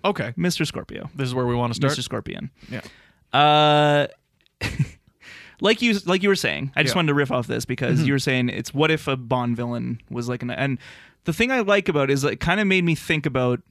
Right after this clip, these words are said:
Speaker 2: Bond villains, but also just, like, that kind of archetype of villains in general in, in films. And you're like, "Why are all these people working for them?" <laughs>
Speaker 1: How on earth did they manage to get such a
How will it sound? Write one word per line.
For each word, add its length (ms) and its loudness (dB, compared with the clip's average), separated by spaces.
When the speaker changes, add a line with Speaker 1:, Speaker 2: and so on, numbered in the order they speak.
Speaker 2:
Bond 320 2
villains, 540 0
but 140 -2
also 220 -2
just, 200 -4
like, 220 -6
that 220 0
kind 200 -2
of 80 -4
archetype 420 -4
of 60 -8
villains 320 -2
in 120 -6
general 500 -2
in, 360 -6
in 180 -8
films. 300 -8
And 80 -4
you're 100 -2
like, 180 -4
"Why 340 2
are 140 6
all 120 4
these 200 0
people 600 0
working 480 -2
for 220 -14
them?" 280 -18
<laughs> 60 -12
Speaker 1:
How 220 4
on 180 4
earth 220 2
did 140 2
they 160 4
manage 440 0
to 100 -6
get 300 -4
such 460 -4
a 120 -4